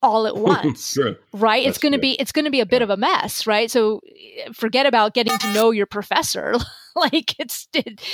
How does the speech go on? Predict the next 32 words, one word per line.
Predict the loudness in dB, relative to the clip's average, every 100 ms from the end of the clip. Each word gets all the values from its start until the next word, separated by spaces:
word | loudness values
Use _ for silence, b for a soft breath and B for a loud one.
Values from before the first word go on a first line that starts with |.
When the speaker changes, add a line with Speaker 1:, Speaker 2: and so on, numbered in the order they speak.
| -4
Speaker 1:
it | 0
might | 2 2
as | 2
well | 2
be, | 2
like, | 0 2
a, | 2 2
a | 2
one-way | 4 2 4 2 2
video | 0 2 0
course | 0 -2 -2 -4
in |
some | -6 -6 -6
cases. | -8 -6 -8 -10 B B
So, | 0 2 4 2 b _
you | -2 0
know, | 2
I | 0
think | 0
there's | -2 0
gonna | 0
have | 0
to | -2
be | -2
a | 0
lot | 2 2
of | -2 -6 _ _ -8
things | 0 2 2
that | 0
have | -2
to | -4
be | -8